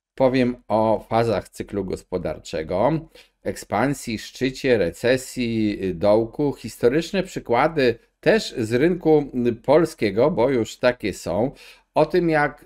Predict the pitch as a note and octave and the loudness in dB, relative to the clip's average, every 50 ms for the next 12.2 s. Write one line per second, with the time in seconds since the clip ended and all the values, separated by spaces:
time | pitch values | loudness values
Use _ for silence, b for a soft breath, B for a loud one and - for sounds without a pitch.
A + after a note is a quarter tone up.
0 | _ _ - - - - F#3+ B3 - - D3+ G#2+ G2+ - - - _ _ D3 E3 | _ _ -12 -10 -8 -6 -6 -6 -4 -4 -2 -2 -4 -4 -8 -12 _ _ 0 0
1 | E3+ E3+ D#3 C#3+ C3+ C3 B2 A#2 A2 G2 F2 F#2 F#2+ A2 A#2+ B2 A#2 A#2+ A2+ G#2 | 2 4 4 6 6 6 6 6 4 2 0 0 0 0 0 0 0 -2 -4 -4
2 | G2+ G2+ G#2 G#2 G2+ G#2 G#2+ G#2 - - - _ - - - - C#3 D3 D#3+ E3 | -4 -2 -2 0 0 0 -2 -2 -6 -12 -20 _ -16 -14 -8 -2 0 2 2 2
3 | D3+ B2+ C3 C#3 C3+ C#3+ C#3+ C#3+ C3+ A#2+ A2+ C3+ C3+ C#3 C3+ - - D#3 C#3+ C#3 | 0 0 0 2 2 4 2 2 0 -2 0 0 0 0 -2 -2 0 2 2 4
4 | C#3 C3+ C3+ B2+ B B B B B _ _ _ - A2 F#2 E2 E2+ G#2 B2 C#3+ | 4 4 2 0 B B B B B _ _ _ -4 -4 -2 0 0 0 0 0
5 | C#3+ D#3 D3 C3+ A#2+ A#2 A2 - - - D#3 D3 - - - - - - G#2+ A#2 | -2 -2 0 0 2 0 0 -2 -4 -4 -4 -4 -4 -6 -10 -14 -6 0 2 2
6 | C#3 C3+ A#2+ A2+ G#2+ - - A2 A2 A2 A2 A2 - - A2+ A2 A2 A2 G#2+ G#2+ | 2 2 0 -4 -4 0 0 2 2 2 0 -2 -6 -6 -4 0 0 2 0 0
7 | G#2+ - - B2 - - A#2 A2+ - - - A2 A2 A2 G#2 - - - - - | -2 -6 -10 -10 -8 -8 -10 -10 -10 -6 -4 -2 -2 -2 -2 -4 -8 -14 -10 -6
8 | B2 B2 B2 B B B B B B - A2 A2+ B2+ D3 D#3 D#3+ D#3 D3+ D3 D3 | -6 -6 -6 B B B B B B -2 2 4 6 6 6 6 6 4 4 0
9 | - C3+ C3 B2+ - C#3 C3 B2+ B2 B2+ B2+ B2 A2+ - - G#2+ C3 G#3+ B3+ A3 | -2 -2 -2 0 0 0 0 0 0 0 -2 -2 -2 -2 -2 0 0 0 0 2
10 | F#3 C#3+ A#2+ A2 G2 - A#2+ A#2 A2+ - - A2 G3+ A#3+ A#3+ A3 C3 A2+ - G3+ | 2 4 4 4 2 0 -2 -2 -2 -4 -4 -2 0 0 2 2 2 2 0 -2
11 | G#3+ - A3+ F3 B2+ B2 A#2+ A2+ D3+ A#3 C4+ B3+ G#3+ C3+ A#2 A2 - - - - | -2 -2 0 0 -2 -2 0 2 2 2 2 2 0 0 -2 -2 -4 -8 -6 -4
12 | B2 D#3 F#3 | -2 -2 -4